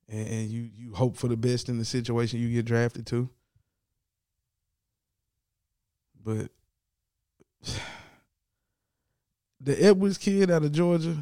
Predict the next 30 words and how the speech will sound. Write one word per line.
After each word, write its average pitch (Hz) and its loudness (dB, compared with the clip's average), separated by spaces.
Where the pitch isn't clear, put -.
he 160 0
don't 165 6
deserve 127 4
to 120 0
be 117 0
number 110 0
one. 107 -8
Uh, 180 6
hold 170 8
on, 127 2
let 156 2
me 165 0
not 160 0
say 123 0
doesn't 131 -2
deserve 117 -6
to 113 -10
be 110 -8
number 101 -12
one. 101 -20
I'm 196 2
just 175 2
gonna 143 0
say 127 -2
from 117 -4
what 147 2
I've 135 0
seen 120 -4
him 117 -4
do 107 -8